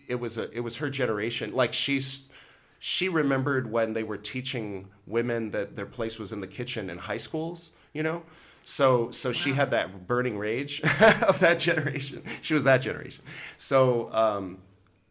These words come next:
Speaker 1: so she became one of the top women executives in the eighties and had the silver Corvette and everything, and was the,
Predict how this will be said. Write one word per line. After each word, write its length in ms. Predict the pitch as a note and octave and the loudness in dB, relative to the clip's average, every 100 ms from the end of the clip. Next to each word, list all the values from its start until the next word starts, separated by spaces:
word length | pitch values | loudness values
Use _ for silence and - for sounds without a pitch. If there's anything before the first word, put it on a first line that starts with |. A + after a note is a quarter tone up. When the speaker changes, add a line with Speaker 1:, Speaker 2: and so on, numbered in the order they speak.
| - - | -18 -10
Speaker 1:
so 380 | - - C3 A#2+ | -6 -2 0 0
she 460 | - - C3+ C3 | -2 -2 -2 0
became 640 | B2+ B2+ - C3 A#2+ A#2 G#2+ - G#2 | -2 -6 -6 -4 -2 -4 -6 -12 -8
one 160 | A2+ | -6
of 120 | A#2 G#2+ | -4 -4
the 100 | G2 | -8
top 540 | - A2+ A2 - - | -2 -2 -2 -6 -20
women 320 | A2 G#2+ A#2 A2 | -10 -4 -2 -4
executives 560 | - A2+ A2 A2+ A2 | -4 -6 -4 -8 -6
in 80 | G2+ | -6
the 160 | F2+ G2 | -6 -6
eighties 520 | A#2 C#3+ E3 E3 - - - | -4 -4 -6 -6 -10 -14 -12
and 100 | G#2 | -6
had 160 | A2+ A2 | -6 -4
the 60 | |
silver 320 | G#2+ B2 A2+ A2 | -4 -2 -2 -4
Corvette 440 | A2+ G#2+ G#2+ G#2+ | -4 -4 -4 -4
and 60 | A#2+ | -6
everything, 460 | A2+ A2+ A2+ A2 | -6 -6 -6 -6
and 100 | G2+ | -6
was 200 | F#2+ F2+ | -6 -6
the, 240 | G#2 F#2+ | -4 -4